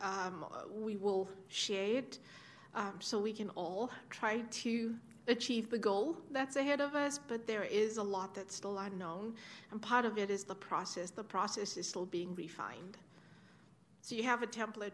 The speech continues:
but it isn't like a final, this is what everybody has to do.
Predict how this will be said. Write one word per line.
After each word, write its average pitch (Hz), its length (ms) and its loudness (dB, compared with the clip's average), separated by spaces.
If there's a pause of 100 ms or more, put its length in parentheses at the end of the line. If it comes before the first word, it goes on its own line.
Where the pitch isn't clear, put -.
but 202 120 -4 (240)
it 202 200 -2
isn't 202 400 0
like 190 180 -6
a 170 100 -12 (160)
final, 185 400 0
this 180 220 2
is 190 140 -2
what 180 180 -2
everybody 196 500 2
has - 280 -4
to - 140 -6
do. - 200 -6